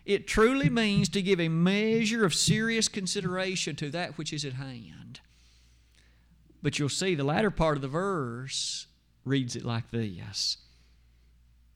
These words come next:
"But the mouth of the wicked poureth out evil things." That's again Proverbs fifteen twenty-eight. There is a grave difference between the two, isn't there?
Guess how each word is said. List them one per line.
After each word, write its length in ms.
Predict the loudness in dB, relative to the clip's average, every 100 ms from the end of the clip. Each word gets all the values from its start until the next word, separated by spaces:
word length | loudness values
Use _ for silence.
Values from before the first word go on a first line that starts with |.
| _ -20 -20 -16 0
"But 220 | 0 0
the 60 |
mouth 440 | -2 -2 -2 -4 -4
of 100 | -4
the 80 | -2
wicked 720 | 0 -2 -4 -10 -16 -14 -16 _ _ _ _ _ 2
poureth 600 | 4 4 2 2 0 -2
out 240 | -4 -4
evil 400 | -4 -4 -4 -4
things." 720 | -6 -6 -6 -6 -8 -12 -12 -6
That's 200 | -4 -4
again 320 | -2 0 -2
Proverbs 400 | -2 -2 -4 -6
fifteen 420 | -6 -6 -4 -8
twenty-eight. 760 | -6 -6 -6 -6 -8 -12 -16 -20 -20 _ _ -20 _ _ -20 -20 -20 _ _ -4
There 140 | 2 4
is 100 | 2
a 60 |
grave 380 | 2 2 2 0
difference 440 | -2 -2 -4 -8 -4
between 380 | 0 0 0
the 80 | -2
two, 360 | 0 0 2 2
isn't 420 | 0 -2 -6 -16
there? 300 | -18 -18 -20